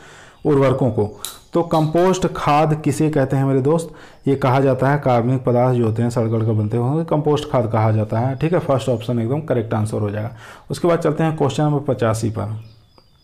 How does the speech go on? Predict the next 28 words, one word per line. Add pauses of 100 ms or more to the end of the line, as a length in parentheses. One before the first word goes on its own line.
(760)
क्वेश्चन
नंबर
पचासी
कह
रहा
है
गेहूं
में
यदि
एक
ही
सिंचाई
दी
जाए
तो
कब
देते
हैं? (380)
कल्ले
निकलने
पर,
कल्ले
की, (800)
कल्ले
की
अधिकतम
सीमा
पर,